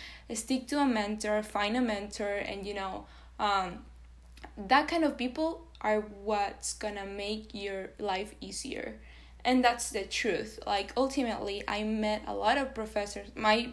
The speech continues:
best and my favorite professor, she's my advisor, and at the same time, she is, um, helping me to, like, find shadowing opportunities. She's, like, pushing me to go and find research.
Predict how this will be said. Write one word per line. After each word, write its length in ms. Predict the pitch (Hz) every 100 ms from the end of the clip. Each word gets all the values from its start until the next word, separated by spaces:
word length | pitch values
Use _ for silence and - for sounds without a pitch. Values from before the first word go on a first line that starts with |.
| -
best 480 | 202 214 233 - - - -
and 120 | 214
my 100 | 214
favorite 400 | 220 202 214 269
professor, 640 | 285 277 196 - 208 208 - - - - -
she's 260 | - 226 208
my 140 | 196
advisor, 720 | 233 262 202 202 208 226 247 - -
and 460 | 202 196 190 185 -
at 180 | 208 190
the 100 | 208
same 300 | - 208 214
time, 400 | - 196 196 208
she 640 | 214 - 202 196 196 - - - - -
is, 260 | 208 208 - - -
um, 300 | 202 190 180
helping 560 | - 208 214 269 269
me 320 | 277 277 285 - - - - - -
to, 140 | 240
like, 200 | 220 214
find 360 | - 202 185 196
shadowing 560 | - 262 277 269 240
opportunities. 880 | 220 220 214 240 220 214 208 214 -
She's, 340 | - - 240 226
like, 220 | 220 214
pushing 400 | 311 311 302 285
me 100 | 269
to 100 | 247
go 220 | 220 226
and 200 | 220 214
find 240 | 220 202 196
research. 800 | 240 269 - 220 220 220 220